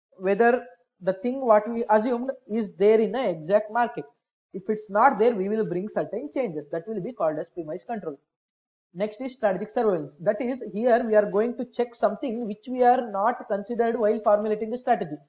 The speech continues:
That is day-to-day improvements in an industry. That is day-to-day changes in an industry. It might be from the magazines, it might be from the newspapers, et cetera.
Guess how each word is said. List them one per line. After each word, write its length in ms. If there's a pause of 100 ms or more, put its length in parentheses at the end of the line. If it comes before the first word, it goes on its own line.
(320)
That 140
is 120 (140)
day-to-day 560
improvements 480
in 120
an 240 (180)
industry. 420
That 140
is 100
day-to-day 500
changes 360
in 100
an 120
industry. 420 (600)
It 180
might 240
be 80
from 220
the 80
magazines, 840
it 140
might 260
be 160
from 300
the 240
newspapers, 800
et 180
cetera. 260